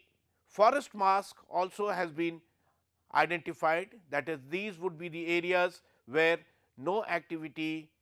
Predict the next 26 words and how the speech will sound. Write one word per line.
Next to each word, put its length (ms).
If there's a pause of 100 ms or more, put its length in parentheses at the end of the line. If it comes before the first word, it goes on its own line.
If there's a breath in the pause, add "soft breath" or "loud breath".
(400)
would 200
be 200
undertaken, 640 (440)
and 200
these 240
are 220
shown 400 (360)
in 160
black 380
color. 240 (1300)
So, 360 (960)
these 240
are 160
the 200
areas 440
one 200
can 180
say 240
they 180
would 240
be 200 (100)
unsuitable 720 (200)
for 320 (420)
any 240
developmental 720 (200)
activities. 600